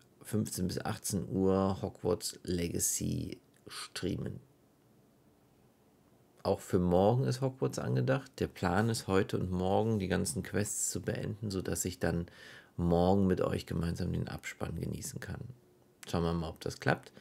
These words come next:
Äh, aber das ist der Plan. Und am Sonntag gibt's dann Jedi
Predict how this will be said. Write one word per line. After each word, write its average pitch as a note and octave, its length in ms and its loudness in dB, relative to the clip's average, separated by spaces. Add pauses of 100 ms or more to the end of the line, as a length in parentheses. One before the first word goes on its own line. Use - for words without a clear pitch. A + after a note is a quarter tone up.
(560)
Äh, F#2 60 0
aber F2+ 560 2
das E2+ 140 -2
ist - 100 -8
der - 60 -2
Plan. D#2+ 340 -6
Und - 200 -6
am E2 120 -2
Sonntag E2+ 400 2 (380)
gibt's - 260 -10
dann E2 380 -4 (580)
Jedi E2 680 0